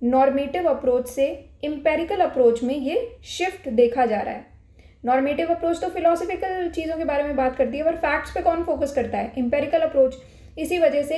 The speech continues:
institutional approach के through हम लोग ये shift देख सकते हैं normative to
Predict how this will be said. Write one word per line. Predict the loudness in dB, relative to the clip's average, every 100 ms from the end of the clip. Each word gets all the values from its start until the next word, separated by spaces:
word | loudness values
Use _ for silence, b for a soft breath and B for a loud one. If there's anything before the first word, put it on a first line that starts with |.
| -2
institutional | -2 -4 -4 -6 -8 -4 -2
approach | 0 2 2
के | 2
through | -4 -2 -2
हम | 0
लोग | 2 2
ये | 0 -4 -10 -20 b b b
shift | -6 -2 -2 4
देख | 4 4
सकते | 0 0
हैं | -2 0
normative | 0 0 0 0 -2 -4
to | -6